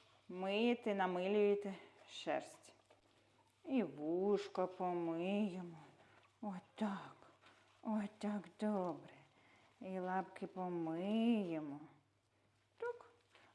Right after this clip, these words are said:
Отакий ти там всередині маленький. <laughs> Хоча він не худенький, і дівчата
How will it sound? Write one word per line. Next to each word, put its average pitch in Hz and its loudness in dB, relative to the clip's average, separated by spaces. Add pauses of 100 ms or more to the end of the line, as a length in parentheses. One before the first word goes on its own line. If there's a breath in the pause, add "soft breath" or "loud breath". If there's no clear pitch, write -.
Отакий 392 8
ти 294 4
там 302 10 (100)
всередині 240 10
маленький. 254 12
<laughs> 285 6 (760 loud breath)
Хоча 220 8
він 202 6
не 285 8
худенький, 262 10 (520 loud breath)
і 240 6 (160)
дівчата 214 6